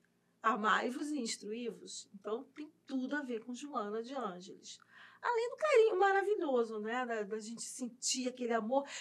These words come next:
que a gente só se remete mais à Clara, né? Por ser uma jovem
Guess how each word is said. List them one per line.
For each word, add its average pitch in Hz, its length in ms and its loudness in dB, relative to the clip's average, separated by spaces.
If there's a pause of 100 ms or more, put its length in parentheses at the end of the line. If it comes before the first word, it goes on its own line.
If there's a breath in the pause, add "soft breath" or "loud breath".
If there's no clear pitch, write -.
(120 loud breath)
que 269 80 0
a 269 60 8
gente 277 200 0
só 277 200 -2
se 254 120 -6
remete 262 320 2
mais 262 180 2
à 320 80 -2
Clara, 294 580 6
né? 269 220 2
Por 269 180 -8
ser 262 200 -2
uma 254 180 -4
jovem 226 880 -2